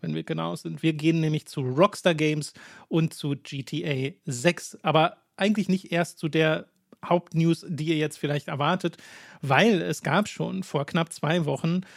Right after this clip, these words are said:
Vorwürfe Rockstar Games gegenüber vom Union-Busting, also dem Entgegenwirken von Gewerkschaftsbemühungen. Denn bei Rockstar wurden über dreißig Mitarbeitende entlassen, hauptsächlich in den Offices in Großbritannien, aber teilweise auch in Kanada.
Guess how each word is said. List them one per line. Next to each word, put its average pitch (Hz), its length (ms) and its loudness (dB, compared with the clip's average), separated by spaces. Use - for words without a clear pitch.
Vorwürfe 180 800 4
Rockstar 165 440 2
Games 151 340 -2
gegenüber 143 640 -2
vom 160 440 0
Union-Busting, 147 1200 4
also 143 320 -2
dem 139 260 -2
Entgegenwirken 147 920 -2
von 131 340 -4
Gewerkschaftsbemühungen. 143 1400 0
Denn 185 500 6
bei 165 240 4
Rockstar 151 640 0
wurden 165 240 2
über 196 260 6
dreißig 156 520 0
Mitarbeitende 143 640 0
entlassen, 143 760 -4
hauptsächlich 143 640 -4
in 139 200 -2
den 135 180 -2
Offices 139 480 -6
in 135 260 -4
Großbritannien, 185 800 0
aber 151 440 -2
teilweise 135 480 -4
auch - 180 -4
in 151 220 -4
Kanada. 143 560 -2